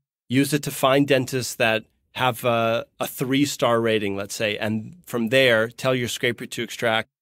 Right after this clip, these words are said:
the company name, maybe even the name of the dentist and the company website so that you can then find the correct email address for who to reach out to. I mean,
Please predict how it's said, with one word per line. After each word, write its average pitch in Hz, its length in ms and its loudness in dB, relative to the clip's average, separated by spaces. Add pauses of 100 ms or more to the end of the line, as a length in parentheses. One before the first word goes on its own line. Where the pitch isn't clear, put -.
(140)
the 127 60 -6
company 143 360 2
name, 123 400 2 (340)
maybe 139 280 4
even 131 180 2
the 120 80 2
name 123 300 4
of 131 60 -2
the 123 80 -2
dentist 117 640 -2
and 113 120 -4
the 110 40 -4
company 117 340 -4
website 113 480 -2
so - 120 -6
that 113 100 -2
you 110 80 -4
can 110 220 -4
then 110 380 0
find 113 460 0
the 110 100 -4
correct - 380 -6
email 101 340 -4
address 98 300 -6
for 107 140 -8
who 110 120 -10
to 98 80 -8
reach 95 240 -8
out 92 160 -4
to. 98 140 -8
I 95 60 -6
mean, 107 220 2